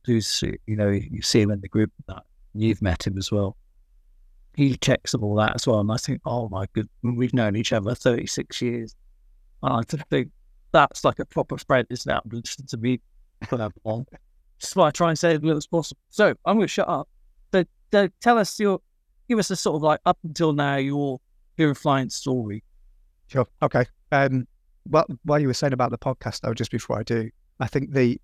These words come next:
Speaker 2: you know, I've genuinely looked at some of them and thought, "Yeah, that looks boring," and then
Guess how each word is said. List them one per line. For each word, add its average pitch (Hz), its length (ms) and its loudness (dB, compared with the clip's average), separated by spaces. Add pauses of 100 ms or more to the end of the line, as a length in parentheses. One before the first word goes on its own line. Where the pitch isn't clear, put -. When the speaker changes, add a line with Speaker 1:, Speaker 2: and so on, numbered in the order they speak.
Speaker 2:
you 151 80 -2
know, 131 180 0
I've 143 160 0
genuinely 127 760 0 (380)
looked 151 280 2
at 120 120 -2
some 127 180 2
of 113 80 2
them 107 120 -2
and 104 100 -4
thought, 107 340 -2 (220)
"Yeah, 101 200 -2
that 104 120 0
looks 98 160 -6
boring," 104 500 -2
and 127 180 -4
then 123 280 -2